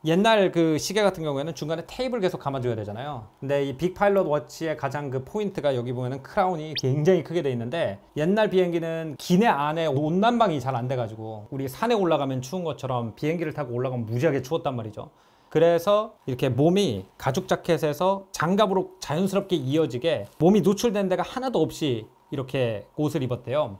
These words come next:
그러다 보니까 이 시계도 자연스럽게 가죽 자켓 밖에다가 차야 됐던 거죠.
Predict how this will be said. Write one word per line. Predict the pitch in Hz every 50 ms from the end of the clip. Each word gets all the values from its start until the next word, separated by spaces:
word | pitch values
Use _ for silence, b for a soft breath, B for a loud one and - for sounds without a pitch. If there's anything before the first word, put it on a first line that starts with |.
| _ _
그러다 | - 170 180 208
보니까 | 180 190 180 175 165 - 214 220 233 226 - _ _ -
이 | 156 156
시계도 | 151 - - 247 220 226 202 208
자연스럽게 | 202 - 139 139 147 139 135 139 135 135 - 175 185 190 190 - _
가죽 | - 143 147 - 180 -
자켓 | - 175 - 180 -
밖에다가 | - 147 135 - - 190 180 156 143 135
차야 | - - 165 156
됐던 | 139 123 131 117 107
거죠. | 101 - -